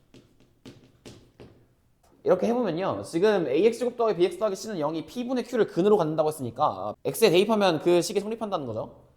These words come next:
그러니까 A 곱하기 P분의 Q의 제곱 더하기 B 곱하기 P분의 Q 더하기 C는 빵에 대해서 P제곱을 양변에 곱하면요. A 빵이 되는데,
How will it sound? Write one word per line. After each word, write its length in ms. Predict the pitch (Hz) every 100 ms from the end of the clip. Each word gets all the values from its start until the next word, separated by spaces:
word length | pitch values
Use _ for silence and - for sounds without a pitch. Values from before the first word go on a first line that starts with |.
| _ _ _
그러니까 320 | 123 117 113 -
A 240 | 98 131
곱하기 440 | 135 156 139 117 139 - - - _ _ _ _ - -
P분의 480 | - 156 160 156 139
Q의 380 | - 151 139 160 - - _
제곱 360 | - 107 117 -
더하기 300 | 110 104 110 147 _ _ _ _ - -
B 100 | 113
곱하기 380 | 131 127 120 120 147 - - - - -
P분의 340 | 139 143 139
Q 240 | - 143 143 _ - - - -
더하기 220 | 113 117
C는 440 | 113 151 160 143
빵에 260 | - 156 156
대해서 340 | 107 104 123 117 - - _ _ _ _ _ _ _ _ _ _ _ -
P제곱을 460 | 202 214 262 247 160
양변에 300 | 143 170 147
곱하면요. 520 | 127 156 117 131 104
A 360 | 104 131 135 139
빵이 260 | 165 202
되는데, 560 | 139 110 107 123 101 -